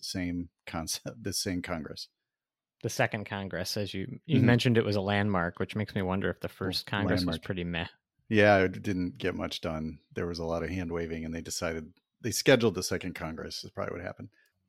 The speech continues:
Speaker 1: So <laughs> Igaz Moniz followed the same general precept in the nineteen thirties. So this is a bit later than Brookhart. He would perform a trepanation and then e-, either use a bit of ethanol to kill the brain cells directly,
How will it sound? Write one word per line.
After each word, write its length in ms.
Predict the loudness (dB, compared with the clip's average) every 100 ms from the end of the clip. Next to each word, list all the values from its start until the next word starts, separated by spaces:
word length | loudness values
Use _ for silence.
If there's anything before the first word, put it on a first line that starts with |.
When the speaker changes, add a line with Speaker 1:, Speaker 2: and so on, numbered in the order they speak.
| _ _ _ -8 -8 -10 -18 -20 _ _
Speaker 1:
So 180 | 6 8
<laughs> 540 | 10 6 -2 -10 0
Igaz 380 | 4 10 10 10
Moniz 440 | 6 6 6 4 6
followed 300 | 6 6 4
the 60 |
same 280 | 0 4 4
general 280 | 4 4 2
precept 420 | 0 2 2 2
in 60 | 0
the 80 |
nineteen 400 | 2 0 0 -2
thirties. 440 | 4 6 6 0 -4
So 80 | -4
this 80 |
is 40 | -4
a 60 |
bit 180 | 0 -2 -2 -14
later 320 | -2 0 0 -2
than 280 | -4 -6 -8 -8
Brookhart. 340 | -8 -8 -12 -14 _ -20 -20 -20 -20 _
He 100 | 4
would 160 | 6
perform 400 | 4 4 8 8
a 140 | 10 8
trepanation 720 | 6 4 6 4 4 2 0
and 160 | 2 4
then 140 | 4 4
e-, 260 | 4 2 4
either 240 | 4 6
use 280 | 8 8 6
a 60 | 4
bit 200 | 6 8
of 300 | 6 4 -2
ethanol 540 | 0 2 4 4 4 0 2
to 260 | 2 2 -2
kill 320 | -6 2 4
the 80 | 4
brain 280 | 4 4 4
cells 300 | 4 2 2
directly, 720 | 0 4 4 2 0 2 0